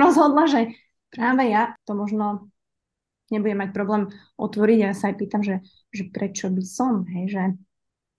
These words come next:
no, ako keby š-, je to súčasť života, to si treba povedať,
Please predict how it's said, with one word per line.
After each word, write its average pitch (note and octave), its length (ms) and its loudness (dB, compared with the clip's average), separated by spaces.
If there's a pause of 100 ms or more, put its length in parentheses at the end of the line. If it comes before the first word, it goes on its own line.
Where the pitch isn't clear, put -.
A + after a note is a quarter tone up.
(220)
no, G3+ 240 0
ako G3 80 -12
keby G3 240 2
š-, F#3+ 240 -12 (320)
je A3 160 0
to G#3+ 160 -2
súčasť G#3+ 480 -2
života, G3+ 560 0
to - 80 -12
si G3+ 160 -6
treba F#3+ 240 -4
povedať, G3+ 560 2